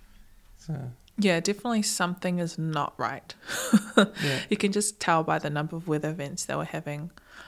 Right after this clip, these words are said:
Speaker 2: I was thinking as well the other day, um, I'm doing waka ama training, and we're paddling out, um, like, near Mission Bay. There's a club there, and the water was so warm there,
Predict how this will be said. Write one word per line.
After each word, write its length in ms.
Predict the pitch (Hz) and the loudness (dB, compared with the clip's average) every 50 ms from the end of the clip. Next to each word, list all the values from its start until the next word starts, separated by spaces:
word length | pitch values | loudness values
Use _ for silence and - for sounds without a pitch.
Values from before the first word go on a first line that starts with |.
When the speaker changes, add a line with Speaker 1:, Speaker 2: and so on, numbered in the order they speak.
| - - | 2 6
Speaker 2:
I 60 | 175 | 6
was 160 | 170 170 - | 8 8 6
thinking 380 | - 175 175 170 - 170 175 165 | 4 4 2 2 0 -2 -4 -4
as 200 | - 165 170 - | -2 -2 -2 2
well 140 | 170 165 170 | 2 4 4
the 100 | 170 165 | 2 2
other 180 | 165 165 170 165 | 0 0 -2 -2
day, 460 | 165 - 160 160 160 156 165 180 180 - | 0 0 0 0 0 0 -2 -4 -4 -4
um, 420 | - 165 160 160 156 160 170 180 185 - - _ _ _ _ _ _ _ - | -4 -2 -2 -2 -4 -4 -8 -8 -10 -14 -18 _ _ _ _ _ _ _ 0
I'm 180 | 175 175 175 | 0 2 2
doing 360 | 175 185 180 180 175 175 175 175 | 4 4 4 2 2 2 2 2
waka 300 | 180 170 - - - 165 | 2 2 0 0 0 0
ama 180 | 170 175 190 | 2 2 0
training, 360 | 202 - 240 254 269 285 285 277 - - - - - - - - _ - | -2 -2 -4 -4 -4 -6 -10 -12 -16 -20 -20 -20 -20 -20 -20 -18 _ -2
and 100 | 190 175 | 0 2
we're 100 | 175 170 | 2 2
paddling 500 | 170 - - 185 175 180 170 165 165 160 | 0 0 -2 -2 0 0 0 0 0 0
out, 220 | 160 156 156 156 - - | 0 -2 -2 -4 -6 -6
um, 560 | 151 151 156 151 151 156 160 160 165 160 170 - _ _ _ _ _ - - - _ _ _ - - | -6 -4 -4 -4 -4 -4 -4 -6 -6 -8 -10 -14 _ _ _ _ _ -12 -12 -12 _ _ _ -8 -6
like, 140 | 170 160 | -4 -4
near 240 | 156 160 165 165 165 | -2 -2 0 0 0
Mission 340 | 165 160 165 - - 170 160 | 0 -2 -2 -2 -2 -2 -2
Bay. 320 | 156 147 156 180 214 233 226 - - | -2 0 -2 -2 -2 -6 -8 -12 -12
There's 180 | - 170 - | -10 -10 -8
a 40 | 175 | -10
club 260 | - - - 180 170 - - | -10 -10 -8 -10 -10 -10 -8
there, 220 | - 170 165 175 - - - - - - - - _ - | -8 -8 -8 -8 -12 -16 -20 -20 -20 -20 -20 -8 _ 0
and 140 | 180 180 | 4 4
the 60 | 180 175 | 4 4
water 340 | 170 180 180 185 196 196 | 6 6 6 6 8 6
was 160 | 190 180 170 - | 6 4 2 0
so 280 | - - - 185 190 196 | 2 2 2 4 4 4
warm 320 | 196 180 170 170 180 180 | 4 4 4 2 2 0
there, 320 | 165 147 147 147 160 190 | -2 -4 -4 -6 -6 -8